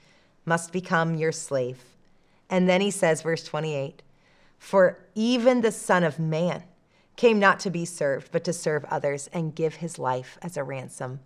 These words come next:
for many." What a great thought. What a great thought that in his kingdom, where we live different as believers, it's, it's what we call the upside down kingdom. You know that in this world, a leader is on top. But I'll tell you in, in our kingdom that the leader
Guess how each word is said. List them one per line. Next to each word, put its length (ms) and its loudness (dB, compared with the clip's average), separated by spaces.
for 180 -8
many." 380 -10
What 120 8
a 60 10
great 340 6
thought. 440 -2
What 100 8
a 60 10
great 320 4
thought 180 8
that 180 4
in 120 2
his 340 0
kingdom, 540 -4
where 140 8
we 160 6
live 480 6
different 400 4
as 120 -2
believers, 460 0
it's, 160 -4
it's 160 -2
what 120 8
we 80 2
call 220 8
the 180 -2
upside 400 6
down 220 6
kingdom. 480 -4
You 300 4
know 180 12
that 160 8
in 140 4
this 280 6
world, 460 0
a 60 6
leader 320 8
is 120 8
on 200 6
top. 500 -4
But 160 6
I'll 160 12
tell 240 4
you 200 0
in, 260 -4
in 280 0
our 260 10
kingdom 640 -6
that 160 4
the 100 6
leader 420 2